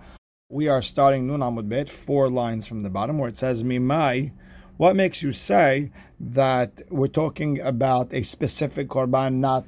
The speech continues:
uh, a z-, Zevach in general?" Because Megillah Katanet says in the Braita, "Homer Batemura is a Humra by Temura than a regular Korban. Shehatemura Hala al Baala Tumum Kavua."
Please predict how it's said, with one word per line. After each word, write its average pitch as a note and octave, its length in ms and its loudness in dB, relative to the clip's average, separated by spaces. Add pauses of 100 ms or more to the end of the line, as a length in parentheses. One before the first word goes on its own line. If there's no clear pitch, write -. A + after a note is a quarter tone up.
uh, A#2+ 320 -2
a C3+ 300 -2
z-, G#2 180 -4 (440)
Zevach C#3+ 640 2
in C3+ 160 -2
general?" A2 540 0 (680)
Because A2+ 260 -4
Megillah G#2 300 -4
Katanet C#3 460 -2
says C3 240 -2
in C3+ 80 -2
the C#3 80 2
Braita, C#3 460 2
"Homer D3+ 280 0
Batemura A2+ 720 -4 (180)
is A#2 140 -4
a B2 60 -2
Humra C3+ 440 2
by B2+ 140 2
Temura A2+ 580 -2
than A2+ 220 -2
a A2 220 -6
regular A2 380 -2
Korban. G2 420 -6
Shehatemura A#2 500 0
Hala C#3+ 560 0
al B2 140 -2
Baala B2 440 -2
Tumum B2+ 360 -2
Kavua." G#2+ 520 -4